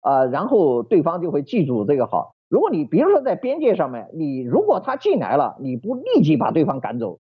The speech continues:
啊，对方就认为这个便宜我已经占了，他就认为我，我是，呃，你，你可以得到了这样的一个，呃，所以呢，在这个理解上，就是说不要去，我的一个建议就是第二点，不要去形成这种对峙、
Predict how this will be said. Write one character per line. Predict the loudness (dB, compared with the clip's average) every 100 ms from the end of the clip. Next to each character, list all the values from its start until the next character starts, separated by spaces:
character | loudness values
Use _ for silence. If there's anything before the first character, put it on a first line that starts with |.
| _ _ -4
啊， | -2
对 | 0
方 | 0 0
就 | 0
认 | 0
为 | 0
这 | -2
个 | -6
便 | -4 -2 0
宜 |
我 | 0 -2
已 | -4
经 | -4
占 | -4 -4
了， | -10 -6
他 | -4
就 | -2
认 | 0 0
为 | 2 2
我， | 0 -6 -4
我 | -2 0
是， | 2 4 4 0 _ -2
呃， | 2 2 0
你， | -2 -4 -2 2
你 | 2 2 -2
可 | -2 -2
以 | -2
得 | -8 -6 -2
到 | 0 0
了 | -2
这 | -4
样 | -4
的 | -6
一 | -10
个， | -12 -14 _ 0
呃， | 2 4
所 | 2 -2
以 |
呢， | 0 0
在 | 2 0
这 | 0
个 | -2
理 | -4 -8
解 | -8 -6
上， | -8 -6
就 | -2
是 | 0
说 | 2 2 0 -6
不 | 0 4
要 | 4 2
去， | -2 -2 0 -2 -2
我 | 0
的 | 2
一 | 2
个 | 2
建 | 0 -2
议 | -4
就 | -6
是 | -4
第 | 0
二 | 0
点， | 0 -8 -4
不 | 0
要 | 0 0
去 | -6
形 | -6 -2 -2
成 | 0 0
这 | 0
种 | 0 0
对 | 0 0
峙、 | 0 -4